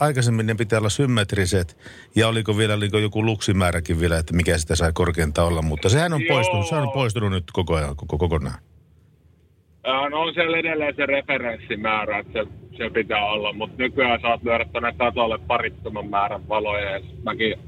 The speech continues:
Speaker 2: joskus löin oman henkilöauton keulalle ne parittoman määrän valoja.
Speaker 1: Joo.
Speaker 2: On se niinku omalla tavalla hienomman näköinen.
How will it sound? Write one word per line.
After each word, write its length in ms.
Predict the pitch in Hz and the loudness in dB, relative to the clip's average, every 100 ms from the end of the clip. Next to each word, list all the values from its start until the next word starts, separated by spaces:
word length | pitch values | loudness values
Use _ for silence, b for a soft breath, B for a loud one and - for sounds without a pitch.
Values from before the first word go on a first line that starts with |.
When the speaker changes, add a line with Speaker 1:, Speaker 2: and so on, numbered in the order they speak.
| - - | -18 -6
Speaker 2:
joskus 340 | 110 107 123 95 | -4 -4 -6 -2
löin 200 | 113 113 | 0 0
oman 220 | 113 110 | -2 -2
henkilöauton 680 | 117 113 117 98 101 98 95 | -2 -2 -4 -4 -6 -8 -4
keulalle 420 | 101 101 95 95 | -2 -2 -4 -8
ne 80 | 101 | -6
parittoman 600 | 107 101 90 101 92 90 | -4 -4 -6 -10 -12 -10
määrän 320 | 92 92 90 | -6 -6 -6
valoja. 460 | 92 90 73 65 - - - - | -6 -6 -8 -10 -12 -20 -20 0
Speaker 1:
Joo. 380 | 85 85 76 69 69 - - | 2 2 0 -6 -10 -16 -10
Speaker 2:
On 180 | 107 | -8
se 100 | 107 | -6
niinku 280 | 127 117 113 - - | -6 -2 -2 -4 -4
omalla 320 | 131 127 123 | -2 0 0
tavalla 380 | 110 113 113 110 | 0 0 0 0
hienomman 480 | 110 107 104 104 101 | -2 -4 -6 -8 -8
näköinen. 420 | 101 92 90 82 | -8 -8 -10 -10